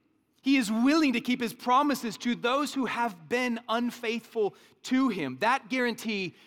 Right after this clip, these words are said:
bookends this entire passage that we just read. Verse ten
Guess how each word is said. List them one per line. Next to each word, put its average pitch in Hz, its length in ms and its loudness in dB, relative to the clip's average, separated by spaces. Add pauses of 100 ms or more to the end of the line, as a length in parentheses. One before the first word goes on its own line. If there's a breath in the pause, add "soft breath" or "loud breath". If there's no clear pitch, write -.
(240 soft breath)
bookends 165 800 -4
this 190 160 -4
entire 185 380 -2
passage 170 480 -6
that 160 100 -6
we 160 100 -10
just 156 240 -8
read. 139 240 -4
Verse 190 280 -4
ten 190 420 -4